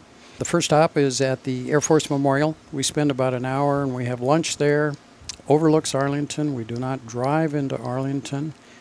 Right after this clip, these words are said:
Then we get back on the bus and we go to the Lincoln, Korea, and Vietnam memorials. Spend about an hour and a half there. Get back on the bus and then we go to the World War Two Memorial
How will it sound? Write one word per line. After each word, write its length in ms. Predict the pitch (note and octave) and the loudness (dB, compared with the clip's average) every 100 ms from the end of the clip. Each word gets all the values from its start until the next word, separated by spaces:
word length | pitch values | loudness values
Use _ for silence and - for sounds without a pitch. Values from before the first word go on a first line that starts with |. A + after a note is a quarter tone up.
| - - | -20 -10
Then 100 | C#3+ | -6
we 40 | C3 | -4
get 160 | B2+ | 0
back 240 | - E3 D#3+ | 2 2 2
on 60 | |
the 80 | C#3+ | 0
bus 480 | B2 C3 C3+ - - - | 2 4 4 2 -4 -6
and 300 | B2+ B2+ B2+ | -6 -4 -4
we 100 | B2+ | -4
go 260 | B2+ C3 C3+ | -2 -2 -2
to 360 | - C#3 C3+ | -4 -4 -4
the 220 | B2 A#2+ | -4 -6
Lincoln, 640 | A#2 C3 D3+ D#3 D3 D3 D3 | -4 -2 -2 -2 -2 -2 -4
Korea, 800 | - C#3 C3 C3+ C#3 C#3+ C#3+ C3+ | -6 -6 -4 -2 0 0 -2 -4
and 180 | B2+ A#2+ | -6 -6
Vietnam 580 | A#2+ D3 C#3+ C3+ C3+ C#3 | -2 -2 -2 -4 -4 -4
memorials. 760 | C3+ C3+ C#3 C#3 C#3+ D#3+ - | -4 -4 -4 -2 -4 -6 -8
Spend 320 | - - C#3+ C#3 | -10 -6 -4 -2
about 180 | B2+ | -4
an 120 | A#2+ B2+ | -4 -4
hour 180 | C3 | -4
and 80 | C#3 | -4
a 60 | C3+ | -4
half 320 | C3 C#3 - | -4 -6 -6
there. 340 | C3+ C#3 E3 - - - - - - - | -4 -4 -4 -8 -20 -20 -20 -20 -20 -10
Get 200 | - A#2 | -8 -4
back 240 | - D3+ D3 | 2 2 2
on 80 | C#3 | -2
the 60 | |
bus 460 | B2+ C3+ C#3+ C3+ C#3 | 0 2 2 0 -4
and 120 | C3 | -6
then 140 | C3 | -6
we 60 | B2+ | -4
go 160 | C3 B2+ | -2 -2
to 80 | |
the 60 | B2 | -2
World 240 | B2 C#3 C3 | -2 -2 -2
War 160 | B2 | -6
Two 280 | A2 - E3 | -6 -4 -2
Memorial 640 | D3+ A2+ G#2+ G#2 A2 C#3 | -2 -4 -6 -6 -6 -8